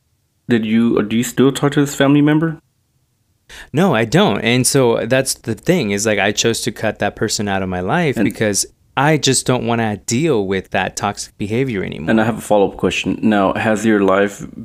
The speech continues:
Speaker 1: you don't have to answer this if you don't want to, but has your life been more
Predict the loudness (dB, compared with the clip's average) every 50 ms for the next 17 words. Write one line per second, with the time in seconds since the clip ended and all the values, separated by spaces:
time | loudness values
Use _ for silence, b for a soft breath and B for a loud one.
0 | -4 -2 0 0 2 2 0 0 0 0 0 0 0 0 0 0 0 -2 -2 -2
1 | -2 0 0 0 0 0 -2 -2 0 0 -2 0 0 -2 0 0 2 2 2 2
2 | 0 -2 -2 0 2 2 4 4 4 4 4 4 4 4 2 0 -4